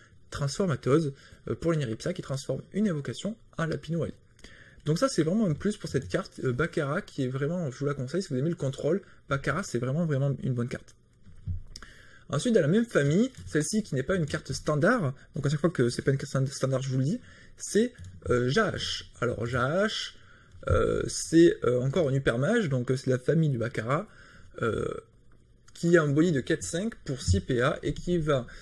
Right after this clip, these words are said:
euh, placer dans votre main le premier sort de votre pioche qui coûte trois P A. Donc ça réduit,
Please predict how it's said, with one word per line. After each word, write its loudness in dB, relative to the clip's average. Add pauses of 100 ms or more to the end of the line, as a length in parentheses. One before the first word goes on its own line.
(260)
euh, 4
placer 0
dans -2
votre -2
main 0 (280)
le 2
premier 0
sort 0
de 0
votre -4
pioche -2
qui -10
coûte -6 (580)
trois -2
P 2
A. 0
Donc -6
ça 0
réduit, 0